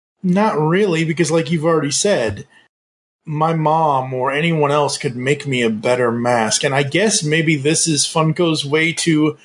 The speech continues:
appeal to the kids, but honestly, what self-respecting parent, even if the parent is a fan of Funko, would buy this for their children? Because it's just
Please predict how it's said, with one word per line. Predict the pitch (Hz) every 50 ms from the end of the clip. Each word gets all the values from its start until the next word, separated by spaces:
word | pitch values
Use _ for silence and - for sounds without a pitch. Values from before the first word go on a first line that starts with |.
| - - -
appeal | - 143 143 - - - 170 160 156 160 151
to | - 156
the | 131 131
kids, | 135 - - 147 139 123 92 87 -
but | - - - 135 127 123
honestly, | 117 117 127 147 156 - - 185 196 196 196 208 196 202 - - - - _ _ _ _ _ _
what | - 160 214 240 - -
self-respecting | - - - 147 160 185 - - 135 123 113 - - - 151 165 165 - - 107 104 101
parent, | - - 147 151 135 117 120 - - -
even | - 226 254 233 226 190
if | 170 135 -
the | 160 -
parent | - - 180 175 160 151 147 135 139
is | 135 127
a | 131 -
fan | - - - 180 170 151
of | 135 120
Funko, | - - 160 160 156 160 143 - - 120 107 101 104 110 - _ _ _ _ _ _ _ _ _ _ _ _ _
would | - 151 156 139 123
buy | - 151 147 156 165 160
this | 135 120 113 110 -
for | - - 123
their | 113 113 107
children? | 104 - - 127 120 123 123 107 107 101 104
Because | 101 110 - 123 117 107 -
it's | 127 120 - - -
just | - - - - 143 147 135 180 233 - - - - -